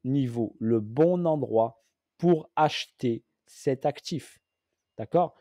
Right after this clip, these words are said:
C'est comme quand vous allez acheter vos fringues, vos habits, vous voulez acheter, je sais pas, un grille-pain, n'importe quoi. Eh ben, des fois, vous attendez les soldes, vous voulez acheter une cuisine ou faire votre cuisine à la maison, la refaire. Vous attendez les soldes, les soldes sont quoi ? En janvier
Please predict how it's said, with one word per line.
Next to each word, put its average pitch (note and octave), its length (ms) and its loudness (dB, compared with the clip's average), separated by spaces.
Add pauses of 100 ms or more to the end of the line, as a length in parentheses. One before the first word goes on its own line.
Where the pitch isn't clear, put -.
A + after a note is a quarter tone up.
(120)
C'est - 160 -14
comme C#3+ 180 -4
quand D3 100 0
vous B2+ 140 -2
allez B2 120 2
acheter A#2 280 -2
vos A#2+ 260 -6
fringues, C#3+ 540 -4 (300)
vos C3+ 240 0
habits, C#3 340 2
vous D3 80 -2
voulez B2 140 0
acheter, A#2 240 -2
je - 60 -14
sais C#3+ 80 -8
pas, C#3 120 -4
un B2 100 -2
grille-pain, C#3+ 440 -2
n'importe C3 400 -6
quoi. E3+ 280 0 (460)
Eh A#2+ 40 -10
ben, A#2 140 -2
des B2 140 0
fois, D#3 140 0
vous C#3+ 140 0
attendez B2 320 -2
les A2+ 100 -2
soldes, D#3+ 480 2 (260)
vous B2+ 80 -6
voulez B2 160 2
acheter A#2 200 -2
une A#2+ 100 -6
cuisine B2 580 -4
ou C3 60 0
faire A#2 200 -6
votre A2+ 180 -6
cuisine B2+ 300 -6
à A#2 40 -2
la A2+ 120 0
maison, A#2 380 -2
la B2+ 100 0
refaire. D#3 360 -2 (380)
Vous C3 140 -2
attendez B2+ 320 0
les A2+ 100 0
soldes, D3+ 300 2
les A#2+ 100 0
soldes B2 280 -4
sont A#2+ 160 -8
quoi ? A#2+ 340 -4
En A2+ 120 -4
janvier A#2 500 -2